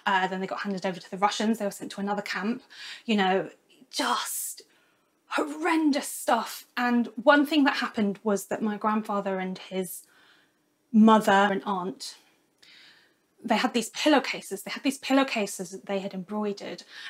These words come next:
and they put, when they were being captured, they just quickly grabbed what they could and they put it in a pillowcase. And they dragged that pillowcase through this horrendous exodus all the way through Siberia,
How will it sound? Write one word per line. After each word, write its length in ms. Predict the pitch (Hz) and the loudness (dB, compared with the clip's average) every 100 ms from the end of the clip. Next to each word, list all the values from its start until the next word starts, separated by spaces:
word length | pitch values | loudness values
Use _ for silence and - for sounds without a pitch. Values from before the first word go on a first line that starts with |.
| - | -2
and 140 | 208 | 2
they 80 | 202 | 2
put, 320 | 202 285 - | 0 -2 0
when 180 | 240 254 | 4 4
they 100 | 247 | 4
were 120 | 226 | 2
being 200 | 220 208 | -2 -4
captured, 360 | - - - - | -4 -8 -10 -6
they 120 | 208 | -4
just 220 | 220 214 | -4 -6
quickly 320 | - 233 - | -2 -2 -2
grabbed 300 | 220 220 208 | -2 -2 -2
what 160 | - - | -8 -10
they 100 | 196 | -10
could 220 | - 208 | -8 -10
and 100 | 190 | -8
they 60 | 185 | -12
put 280 | - 214 - | -12 -12 -10
it 60 | |
in 100 | 202 | -14
a 40 | 190 | -12
pillowcase. 640 | - 220 202 - - - - - - - | -6 -4 -6 -12 -16 -20 -16 -14 -12 -2
And 120 | 220 | 2
they 120 | 226 | 2
dragged 420 | 220 240 262 262 269 | 2 6 6 6 6
that 200 | 240 - | 4 6
pillowcase 560 | 254 233 - 202 - | 2 2 -4 -6 -6
through 260 | - 247 240 | -2 2 2
this 200 | 202 - | 0 -4
horrendous 520 | 240 233 226 220 - | -2 2 2 0 -4
exodus 520 | 220 - - 208 185 - | -8 -8 -14 -12 -12 -4
all 220 | 254 247 | -2 -2
the 100 | 220 | -2
way 320 | 208 196 175 | 0 0 -2
through 300 | 175 226 220 | -6 -2 -2
Siberia, 840 | 214 202 190 208 208 190 165 - | 0 -4 -2 0 0 -2 -2 -4